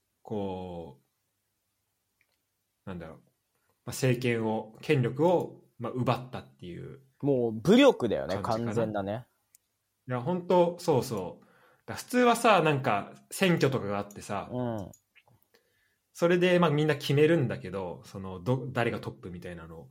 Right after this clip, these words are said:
Speaker 1: うそれを、もう力で奪うっていう、なんか、
Speaker 2: うん。
Speaker 1: 漫画の世界だよね。こんなことが
Speaker 2: そうだね。
Speaker 1: お-、起こるんだなってちょっと思ったわ。
Speaker 2: 現代社会ではなかなか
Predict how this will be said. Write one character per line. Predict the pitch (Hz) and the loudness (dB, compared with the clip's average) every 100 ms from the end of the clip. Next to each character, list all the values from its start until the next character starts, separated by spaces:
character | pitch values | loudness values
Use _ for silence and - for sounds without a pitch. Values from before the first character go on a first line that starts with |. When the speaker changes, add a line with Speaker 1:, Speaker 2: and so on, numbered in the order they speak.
| - - - | -20 -18 -10
Speaker 1:
う | |
そ | 127 170 | 2 2
れ | 143 | 6
を、 | 190 190 170 147 | 6 6 4 2
も | 160 135 | -2 -2
う | |
力 | - - 208 208 | -2 0 4 6
で | 175 | 6
奪 | 127 120 135 | 4 4 4
う | 123 | 4
っ | |
て | 117 - - | 0 -8 -10
い | 95 | -6
う、 | |
な | 107 | -2
ん | 139 135 | -2 -2
か、 | 95 | -4
Speaker 2:
う | |
ん。 | 113 101 90 - _ _ - | -4 -8 -12 -16 _ _ -4
Speaker 1:
漫 | 123 180 214 | 2 4 4
画 | 220 | 4
の | |
世 | 220 233 | 4 4
界 | 226 120 | 4 0
だ | 92 | -2
よ | - | -10
ね。 | 92 - | -18 -14
こ | - 196 | -2 2
ん | 220 | 4
な | 220 | 2
こ | 226 | 2
と | 220 | 2
が | 165 113 87 - _ _ _ - | 2 2 -2 -12 _ _ _ -20
Speaker 2:
そ | - - 139 110 | -10 -2 -2 -2
う | |
だ | 78 90 | -4 -2
ね。 | 104 101 | -2 0
Speaker 1:
お-、 | 104 | 0
起 | |
こ | 226 | 2
る | 220 | 2
ん | 139 | 2
だ | 110 | 0
な | 117 | -2
っ | 131 | 0
て | 139 | 4
ち | 202 | 4
ょ | |
っ | |
と | 233 | 4
思 | |
っ | |
た | 247 | 6
わ。 | 233 | 6
Speaker 2:
現 | 233 | 4
代 | 220 | 2
社 | 240 | 0
会 | 233 180 151 120 | 4 6 6 4
で | 127 120 117 104 69 - | 4 4 2 -2 -6 -12
は | - 135 120 120 120 | -4 2 4 4 2
な | 135 | -2
か | - | 0
な | 160 156 | 0 0
か | - 151 147 - | 0 2 2 0